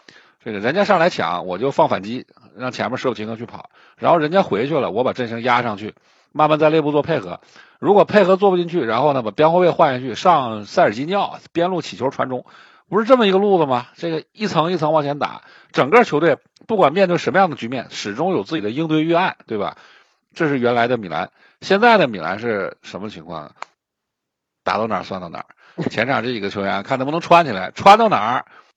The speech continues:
那就是如果行，就是比如说苏索呀，苏索一下就想起来连线到这个皮亚特克了，然后梆就一下，然后咱们这球打进。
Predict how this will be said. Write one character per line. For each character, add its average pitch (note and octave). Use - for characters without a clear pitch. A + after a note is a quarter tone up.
那 C3+
就 C3
是 A#2+
如 C3+
果 F3
行， C3+
就 B2
是 A2
比 G#2
如 A2+
说 C3+
苏 D#3+
索 G2
呀， A#2+
苏 F3
索 A2
一 B2
下 D3+
就 C#3
想 C3+
起 E3+
来 B2+
连 A#2+
线 D#3+
到 C3+
这 A#2
个 G#2
皮 A#2+
亚 C3
特 D#3+
克 E3
了， G#2+
然 D2+
后 -
梆 D3
就 B2
一 A#2
下， B2+
然 F#2
后 F#2+
咱 G2+
们 A2+
这 A2+
球 A2
打 A2
进。 G2